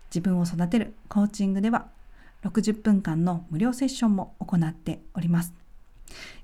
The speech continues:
現在、グループセッションも、えー、募集をしておりまして、募集期間は四月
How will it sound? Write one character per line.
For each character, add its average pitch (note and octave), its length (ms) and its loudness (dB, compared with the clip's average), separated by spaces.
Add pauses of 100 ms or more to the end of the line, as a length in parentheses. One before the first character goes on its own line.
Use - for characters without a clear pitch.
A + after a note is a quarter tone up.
現 G#3 220 6
在、 D3+ 200 -4 (140)
グ - 80 0
ル A3 240 2
ー - 20 -14
プ A3+ 120 2
セ G#3+ 160 0
ッ - 20 2
シ - 220 -2
ョ - 20 4
ン F3 140 6
も、 A3+ 320 6 (220)
え C#3 240 -2
ー、 D3+ 40 -10
募 D#3 100 -4
集 F#3+ 260 0
を A3 280 0
し - 120 -12
て - 260 -4
お F#3 60 -2
り E3+ 100 2
ま F3+ 120 2
し - 120 -6
て、 G#3 200 2 (340)
募 E3+ 60 -6
集 E3+ 200 0
期 E3+ 140 -8
間 C#3 220 -4
は D#3 260 -6
四 - 260 -4
月 - 380 -2